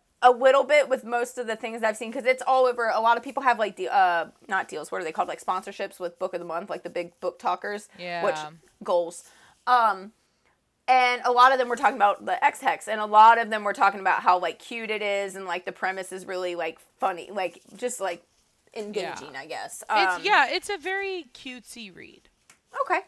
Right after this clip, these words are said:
Speaker 1: okay. Good for spooky season. Good for spooky
Speaker 2: Yeah.
Speaker 1: season.
Speaker 2: It's just, like, there needed to be more.
Speaker 1: Yeah, that's fair. That's fair. That's, that, that's always hard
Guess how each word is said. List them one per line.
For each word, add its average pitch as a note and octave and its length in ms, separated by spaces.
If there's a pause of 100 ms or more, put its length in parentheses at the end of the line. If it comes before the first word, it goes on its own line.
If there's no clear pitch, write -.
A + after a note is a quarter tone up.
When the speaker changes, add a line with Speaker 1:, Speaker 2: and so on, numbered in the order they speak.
(120)
Speaker 1:
okay. G#3+ 300
Good G#4+ 180
for A4 120
spooky A3 380
season. F#3+ 460
Good A3+ 140
for A#3+ 80
spooky A#3 100
Speaker 2:
Yeah. D#3 300
Speaker 1:
season. - 240 (180)
Speaker 2:
It's C4 180
just, D4 240
like, A3 360
there D#4+ 120
needed F4 240
to G3+ 60
be D#3+ 140
more. - 280 (500)
Speaker 1:
Yeah, - 200 (200)
that's - 200
fair. - 320
That's - 180
fair. - 220 (180)
That's, F#3+ 220
that, F#3+ 240
that's G#3 180
always D4 220
hard D3+ 460